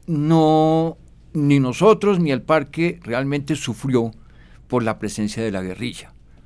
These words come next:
Lo que ocurrió fue que en el año dos mil dos, los comandantes que tenía la guerrilla en ese tiempo en Araraquara, pues, me mandaron a llamar y me dijeron: "Mire, señores,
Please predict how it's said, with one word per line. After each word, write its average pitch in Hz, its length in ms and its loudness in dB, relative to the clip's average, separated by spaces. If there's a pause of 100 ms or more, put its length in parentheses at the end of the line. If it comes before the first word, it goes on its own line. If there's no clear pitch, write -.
(260)
Lo 117 240 0
que 123 140 0
ocurrió 117 540 0
fue 151 260 -6
que 151 420 -2
en 104 160 -8
el 101 100 -6
año 135 240 -4
dos 165 200 -4
mil 165 240 -6
dos, 143 340 -4 (960)
los 110 300 -8
comandantes 135 760 -4
que 104 360 -4
tenía 98 260 -6
la 123 100 -4
guerrilla 107 320 -6
en 117 80 -4
ese 117 140 -8
tiempo 123 320 -10
en 131 80 -6
Araraquara, 127 800 -2
pues, - 260 -10
me - 100 -16
mandaron 98 380 -8
a 160 60 0
llamar 139 360 0 (640)
y 143 120 0
me 123 100 2
dijeron: 123 420 0
"Mire, 156 260 -2
señores, 151 500 -4